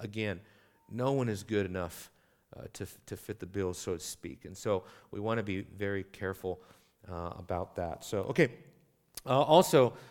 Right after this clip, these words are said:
uh, things that your pastors would want you to know. You know this is practical ecclesiology, right? <laughs> Because look at what, <laughs> look at what my point, my points are here.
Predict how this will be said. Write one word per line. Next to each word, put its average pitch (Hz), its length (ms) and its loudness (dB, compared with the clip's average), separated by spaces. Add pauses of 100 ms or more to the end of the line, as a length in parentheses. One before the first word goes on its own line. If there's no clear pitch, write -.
(140)
uh, 120 380 6
things 170 460 2
that 127 400 6 (180)
your 123 140 0
pastors 143 520 2
would 113 120 -2
want 123 280 0
you 117 80 -2
to 110 80 0
know. 113 220 4
You 131 180 0
know 156 180 4
this 165 180 -2
is 113 120 -4
practical 117 500 2
ecclesiology, 95 800 -2
right? 87 260 -8 (640)
<laughs> 101 80 -6 (300)
Because 127 240 2
look 160 200 6
at 143 100 4
what, 127 260 4 (400)
<laughs> - 180 -12
look 123 120 -8
at 160 80 4 (100)
what 151 100 4
my 117 140 0
point, 117 300 -4
my 104 100 -2
points 107 320 -6
are 95 120 0
here. 101 260 -2